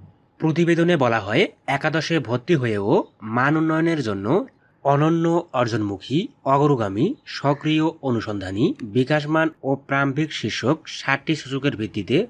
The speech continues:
প্রকাশ করা হবে শিক্ষার্থীদের রিপোর্ট কার্ড। এতে সব বিষয়ে পারদর্শিতা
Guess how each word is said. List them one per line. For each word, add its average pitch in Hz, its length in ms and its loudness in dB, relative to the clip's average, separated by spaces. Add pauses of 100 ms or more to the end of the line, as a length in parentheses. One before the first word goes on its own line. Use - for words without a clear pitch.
প্রকাশ 143 280 -2
করা 151 200 0
হবে 117 240 0
শিক্ষার্থীদের 117 480 -4
রিপোর্ট 101 240 -8
কার্ড। 85 220 -10 (560)
এতে 151 360 0
সব 131 340 -2
বিষয়ে 160 360 0
পারদর্শিতা 123 760 -2